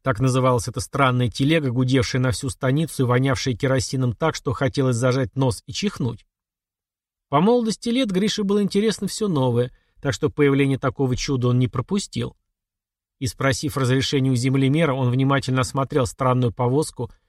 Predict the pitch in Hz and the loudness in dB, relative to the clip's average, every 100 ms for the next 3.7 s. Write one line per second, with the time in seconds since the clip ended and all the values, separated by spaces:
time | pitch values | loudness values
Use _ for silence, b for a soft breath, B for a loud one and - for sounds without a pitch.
0 | _ 185 190 214 208 214 180 160 165 147 | _ -6 -2 0 0 0 -4 -2 0 2
1 | 147 151 220 - - 135 113 131 127 151 | 2 0 -2 -4 0 0 0 0 2 2
2 | 170 175 156 147 127 - 135 131 - 208 | 0 -4 -4 -2 -2 0 0 0 2 0
3 | 196 - - 123 101 110 123 | 0 -4 -6 -6 -6 -10 -12